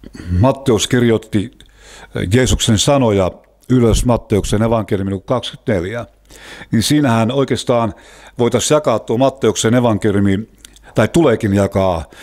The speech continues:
neljään eri, eri niin kuin osaan, osa-alueeseen. Ja Matteuksen evankeliumin luku kaksikymmentäneljä, se ei pääty sen luvun viimeiseen jakeeseen, vaan se päättyy kahdenkymmenenviiden luvun viimeiseen jakais-, jakeeseen.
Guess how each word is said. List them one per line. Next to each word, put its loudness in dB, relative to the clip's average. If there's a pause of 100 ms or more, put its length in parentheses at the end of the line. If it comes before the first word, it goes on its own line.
(160)
neljään 0 (100)
eri, 0 (800)
eri 2
niin 2
kuin -2
osaan, -2 (160)
osa-alueeseen. -2 (480)
Ja 4 (160)
Matteuksen 0
evankeliumin 2
luku -4
kaksikymmentäneljä, 0
se -2
ei 0
pääty -2 (360)
sen 0
luvun 2
viimeiseen 2
jakeeseen, 0
vaan 0
se 0 (160)
päättyy -2
kahdenkymmenenviiden 0
luvun -2 (440)
viimeiseen 2
jakais-, 0
jakeeseen. -4